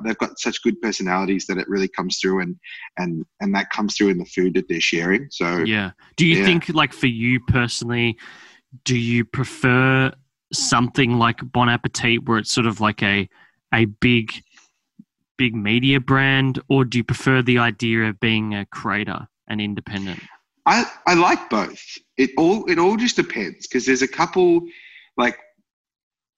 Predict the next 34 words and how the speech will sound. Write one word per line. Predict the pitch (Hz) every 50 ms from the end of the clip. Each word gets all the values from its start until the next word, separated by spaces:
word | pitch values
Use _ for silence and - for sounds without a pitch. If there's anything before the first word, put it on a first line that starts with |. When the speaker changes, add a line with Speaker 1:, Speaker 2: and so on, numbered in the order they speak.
| _ _
Speaker 1:
one | 160 165 175 175
thing | 208 208 190
I | 170
think | 156 156 127 123
Melbourne | 127 127 123 123 127 120 123 110 107 107
lacks | 110 113 113 - - - - -
is | - 107 107 101 107
a, | 104 104 101 98 95 - _ _ _ _ _ _ _ _ _ _ _ _ _ _ _ -
is | - 127 113
a | 117
food | 110 - - - 139 135 147 151 123 92
media | 110 113 123 127 127 120 113 104
company | 101 - - 107 95 - 104 104 101 98
that | 98 -
really | - 104 104 107 113 120 123 123 120 113 110 107 107 104 98 - _ _ _ _ _ _ _ _
stands | - - - - 123 110 113 120 117 117 117 -
for | - - - 110
the | 98 101
hospitality | 95 110 107 - - - - - 107 101 101 98
industry | 104 95 101 98 - - 110 101 95
and | 90 90 - - _
food. | - 98 92 104 135 185 185
'Cause, | - - _ _ _ _ _ _
Speaker 2:
Hundred | - 107 127 117
percent. | 92
Speaker 1:
like, | 110 98 95 85 80 - - _ _ _ _ _
I | 113 117
hate | - - - 107 90 - -
broadsheet. | - 87 82 - - - 98 - - - _ _ _ _
Speaker 2:
Oh, | 120
Speaker 1:
Like, | 127 120 120
Speaker 2:
everyone | 127 120 123 113 104
hates | 101 107 104 -
broadsheet. | - - 95 87 - - 73 - -